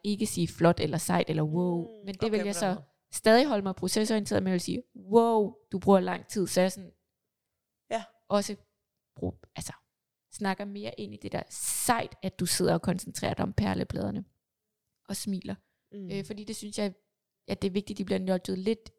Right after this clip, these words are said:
Speaker 1: imod også.
Speaker 2: Ja.
Speaker 1: For nu har jeg snakket meget i dag for, at vi giver dem de her bevægelsesinvitationer, som de tit tager og bruger lang tid på.
Speaker 2: Ja.
Speaker 1: Og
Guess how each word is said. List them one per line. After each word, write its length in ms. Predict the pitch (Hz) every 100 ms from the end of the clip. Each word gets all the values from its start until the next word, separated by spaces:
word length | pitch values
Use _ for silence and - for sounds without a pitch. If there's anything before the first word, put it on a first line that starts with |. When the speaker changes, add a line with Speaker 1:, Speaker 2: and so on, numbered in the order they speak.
| _
Speaker 1:
imod 360 | 208 202 202 196 - -
også. 360 | 196 196 196 - _
Speaker 2:
Ja. 140 | 170 165 _
Speaker 1:
For 60 | 208
nu 120 | 208
har 80 | 202
jeg 100 | 185
snakket 320 | 180 175 196
meget 240 | 185 190
i 60 | 196
dag 180 | 185 -
for, 100 | 185
at 160 | 180 180
vi 60 |
giver 240 | 180 196 190
dem 140 | 196
de 160 | - 180
her 60 |
bevægelsesinvitationer, 1080 | - 180 - 190 185 196 185 - 220 196 196
som 220 | 202 180
de 100 | 180
tit 200 | 185 190 -
tager 160 | - - -
og 120 | 196
bruger 180 | - -
lang 240 | - -
tid 180 | - -
på. 340 | - 110 - -
Speaker 2:
Ja. 100 | 160 - _ _ _ _ _
Speaker 1:
Og 100 | -